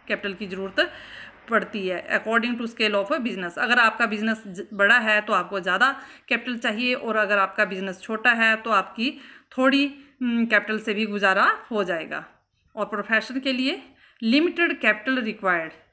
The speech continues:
इसके लिए भी कैपिटल चाहिए होती है लेकिन इसकी अपेक्षा थोड़ी कम, बिजनेस की अपेक्षा थोड़ी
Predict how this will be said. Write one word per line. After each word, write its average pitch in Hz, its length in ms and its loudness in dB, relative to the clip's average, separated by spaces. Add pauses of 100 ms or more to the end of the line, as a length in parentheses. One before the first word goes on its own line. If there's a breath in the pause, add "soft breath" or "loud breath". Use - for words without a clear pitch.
(300 soft breath)
इसके 285 320 -2
लिए 302 200 0
भी 269 160 -4
कैपिटल 285 360 2
चाहिए 277 300 0
होती 285 340 -2
है 285 260 -2
लेकिन 247 500 -2 (100)
इसकी 285 340 -2
अपेक्षा 240 520 0
थोड़ी 233 220 -2
कम, 185 400 -2 (360 loud breath)
बिजनेस 285 460 0
की 302 160 -2
अपेक्षा 233 580 -2
थोड़ी 240 280 -4